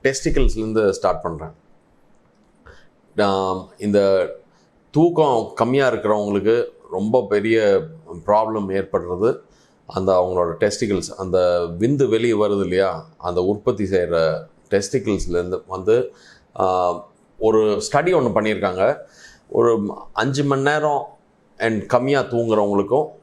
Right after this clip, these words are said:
எட்டு மணி நேரம், ஏழுலேருந்து எட்டு மணி நேரம் தூங்குறவங்களும் ஒரு ஸ்டடி ஒண்ணு பண்ணியிருக்காங்க. அதுல பாத்தீங்கன்னா, இந்த டெஸ்டோஸ்டெரான் லெவல் வந்து, ஆ, மினிமம் ஒரு,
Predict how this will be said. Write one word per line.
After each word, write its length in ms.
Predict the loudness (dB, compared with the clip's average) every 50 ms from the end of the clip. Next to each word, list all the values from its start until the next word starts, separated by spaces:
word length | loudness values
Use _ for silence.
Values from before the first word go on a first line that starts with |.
| _ _ _
எட்டு 320 | -2 -2 0 0 0 0
மணி 160 | 0 0 0 2
நேரம், 240 | 2 2 2 2
ஏழுலேருந்து 380 | 2 2 2 2 0 0 0 0
எட்டு 220 | 0 0 -2 -2
மணி 140 | -4 -2 -2
நேரம் 260 | 0 -2 -2 -2 -2
தூங்குறவங்களும் 540 | -2 -2 0 0 0 0 0 0 0 0 0
ஒரு 120 | 0 0 -2 -2 -2
ஸ்டடி 260 | -2 0 0 0 0
ஒண்ணு 160 | -2 -2 -4 -4
பண்ணியிருக்காங்க. 580 | -4 -4 -4 -6 -6 -6 -6 -4 -2 -2 -4 -4 -8 -14 -20 -20 -20 -20 -18 -4
அதுல 280 | 0 0 2 4 2
பாத்தீங்கன்னா, 680 | 2 2 2 0 0 0 -2 -2 -2 -2 -2 -2 -2 -2
இந்த 180 | -2 -4 -2 0
டெஸ்டோஸ்டெரான் 640 | -2 -2 -2 -2 -2 -4 -2 0 0 0 0 0 2
லெவல் 300 | 0 2 2 2 2 2
வந்து, 520 | 0 0 0 2 2 2 2 0 -4 -10 -20 _ _ -20 _ _ _ -4
ஆ, 360 | 0 0 2 2 2 2 0 -2 -4 -6 -10 -14 _ _ -4 0
மினிமம் 600 | 0 2 2 2 0 0 -2 -2 -4 -4 -6 -10 -14 -20 -20 -18 _
ஒரு, 560 | -2 0 2 2 2 2 2 2 2 0 0